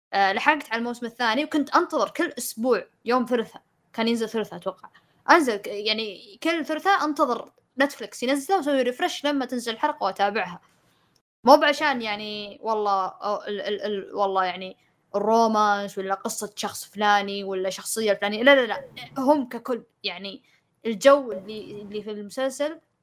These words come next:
يعني، آم، it feels good، عرفت ال feels good shows اللي تخليك تس-، تحسن مزاجك. آم، لأن فيها كوميديا مرة رهيبة، و-، و-، والم-، والممثلين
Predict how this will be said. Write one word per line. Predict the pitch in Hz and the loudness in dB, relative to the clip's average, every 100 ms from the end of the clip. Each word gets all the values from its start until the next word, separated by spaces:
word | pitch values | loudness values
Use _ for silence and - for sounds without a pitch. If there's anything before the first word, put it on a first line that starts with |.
| _ - | _ -8
يعني، | 190 190 196 190 185 | -6 -6 -8 -10 -10
آم، | 185 180 180 180 226 - _ _ _ _ - _ 220 | -10 -10 -10 -12 -18 -20 _ _ _ _ -16 _ -6
it | 214 233 | -2 2
feels | 302 285 220 | 6 6 4
good، | 247 226 - - - | -2 -2 -6 -18 -8
عرفت | 196 220 | -8 -4
ال | 240 226 | -6 -6
feels | - 247 214 | -4 -4 -4
good | 190 233 233 - - | -2 -4 -4 -20 -10
shows | 220 226 247 - _ _ - | -2 -2 -2 -8 _ _ -12
اللي | 202 202 | -8 -6
تخليك | 202 233 226 240 240 - - | -4 -2 0 0 -2 -16 -2
تس-، | 240 233 | -2 0
تحسن | 269 254 240 | -4 -2 -2
مزاجك. | 214 196 220 214 269 - _ _ _ _ _ _ _ _ - | -2 0 0 0 -8 -10 _ _ _ _ _ _ _ _ 0
آم، | 208 202 196 190 190 190 - _ - | 2 4 4 2 -2 -8 -16 _ -2
لأن | 226 262 | 2 2
فيها | 247 311 311 | 2 4 4
كوميديا | - 277 294 294 254 | 4 2 2 2 0
مرة | 240 240 | 0 -2
رهيبة، | 202 202 190 196 247 _ _ _ _ _ _ | -4 -4 -4 -4 -6 _ _ _ _ _ _
و-، | 226 214 208 202 196 196 196 190 190 | 0 4 4 4 4 2 0 -2 -4
و-، | - 202 196 190 190 190 - | -2 0 2 2 0 -2 2
والم-، | 240 233 240 | 2 4 4
والممثلين | 262 254 254 247 - 269 285 339 427 392 | 6 6 4 0 0 2 2 2 -2 -6